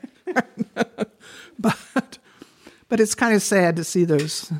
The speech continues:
things happen, and, um, but there are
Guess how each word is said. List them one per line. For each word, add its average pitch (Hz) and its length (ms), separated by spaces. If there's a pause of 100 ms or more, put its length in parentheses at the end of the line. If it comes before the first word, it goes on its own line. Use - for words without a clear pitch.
things 151 420
happen, 156 720
and, 156 380
um, 147 240 (2250)
but 202 180
there 196 300
are 175 100